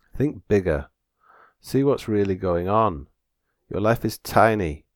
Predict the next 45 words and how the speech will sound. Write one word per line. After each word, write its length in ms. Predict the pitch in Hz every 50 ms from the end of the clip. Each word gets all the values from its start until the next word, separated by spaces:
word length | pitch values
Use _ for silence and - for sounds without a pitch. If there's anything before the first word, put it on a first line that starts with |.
| _ _ -
It 100 | - -
is 140 | 90 95
only 220 | 113 117 123 127 127
of 100 | 120 113
importance 560 | 110 104 - - 113 110 107 110 107 101 - -
to 100 | - 92
you 240 | 92 101 104 101 95
and 160 | 92 92 90
those 240 | 90 90 90 85 90
you 140 | 90 87
harm. 500 | 82 - 90 87 87 85 80 76 71 - - _ _ _ _ _ _ _ _ _ _ _ _ _ _ _ _ _ _ _
Those 180 | - 117 -
people 340 | - - 135 135 127 - 117
are 60 | 104
not 300 | 104 113 123 - - -
big 160 | - 113 107
enemies 400 | 113 110 107 107 101 101 98 95
or 100 | 101 95
victims. 800 | 92 92 101 101 87 - - - 67 69 71 78 80 - - - _
They're 140 | - 90 -
just 200 | - 98 - -
small 320 | - 113 113 120 123 120
biological 760 | 117 - 104 107 107 110 110 113 113 113 107 - 113 101 101
eyes 320 | 95 95 95 95 92 87
of 100 | 90 87
matter 380 | 82 87 90 90 - - - 92
and 180 | 87 87 87
soul. 580 | - - - 85 85 82 80 73 69 67 - - _ _ _ _ _ _ _ _ _ _ _ _
Children. 640 | - - 101 98 98 92 - 80 71 69 73 78 _ _ _ _ _ _ _ _ _ _ _ _ _ _ - -
As 140 | 95 98
are 80 | 110 107
you 400 | 107 104 104 104 98 98 98 -
and 220 | - 85 90 90
me, 400 | 90 90 87 85 78 71 76 - _ _
if 160 | - - 95 90
you 100 | 92 90
think 240 | - - 110 117
of 100 | - 110
the 80 | 107 101
human 360 | 95 - 95 90 92 92 92
race 320 | 90 90 87 90 90 - -
as 140 | 80 -
what 180 | 90 82 - -
we 120 | - 82
are. 420 | 87 95 98 95 87 76 71 73